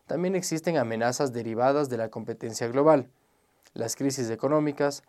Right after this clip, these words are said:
las fluctuaciones en los procesos de las materias primas y las barreras regulatorias.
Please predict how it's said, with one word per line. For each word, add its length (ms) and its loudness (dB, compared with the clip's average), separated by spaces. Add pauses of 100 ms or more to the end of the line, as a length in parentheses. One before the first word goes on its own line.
(120)
las 220 -10
fluctuaciones 600 0
en 80 -2
los 120 -8
procesos 500 -4
de 80 -4
las 160 -2
materias 380 -2
primas 440 -4 (320)
y 100 -4
las 180 2
barreras 640 2
regulatorias. 920 -6